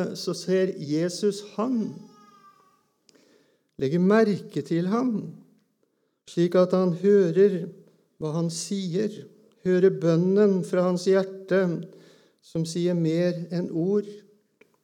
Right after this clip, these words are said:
Og når han bekjenner sin skyld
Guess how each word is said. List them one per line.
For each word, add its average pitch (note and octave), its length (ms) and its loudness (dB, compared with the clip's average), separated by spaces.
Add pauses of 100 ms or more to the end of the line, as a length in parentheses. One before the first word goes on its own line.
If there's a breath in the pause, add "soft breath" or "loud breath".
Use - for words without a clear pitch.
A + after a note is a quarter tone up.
(1600)
Og C3 80 -2
når F3 160 4
han G#3 160 6
bekjenner G#3 500 6
sin G3+ 240 4
skyld F#3 800 2